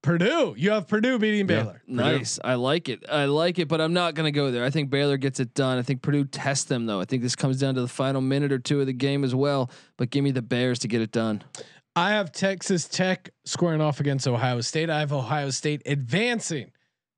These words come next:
Speaker 1: uh, to play Villanova in the Elite Eight. Colby?
Speaker 3: Oh man, this is tough, man. Uh,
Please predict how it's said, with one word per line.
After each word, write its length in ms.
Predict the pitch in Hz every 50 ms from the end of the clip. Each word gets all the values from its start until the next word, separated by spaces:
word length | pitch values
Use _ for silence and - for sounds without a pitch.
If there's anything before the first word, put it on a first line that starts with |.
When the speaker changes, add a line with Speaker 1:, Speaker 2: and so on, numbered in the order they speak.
| _ _ _ _ -
Speaker 1:
uh, 120 | 135 127 123
to 100 | - 131
play 300 | 123 - 139 139 135 123
Villanova 680 | 110 117 131 131 123 113 113 127 135 123 110 98 - - -
in 160 | - 196 170
the 80 | 160
Elite 320 | 135 127 123 123 127 135 131
Eight. 380 | - - 135 139 151 160 - -
Colby? 460 | - - 165 160 180 185 196 226 226 - _ _ - - - - - - - _ _ _ - -
Speaker 3:
Oh 260 | 139 135 135 123 104
man, 380 | 95 104 110 110 113 101 95 90
this 180 | 95 95 -
is 80 | 107 101
tough, 400 | - - 120 110 110 104 - -
man. 320 | - 113 110 107 110 110
Uh, 520 | 110 113 135 139 131 131 131 131 131 127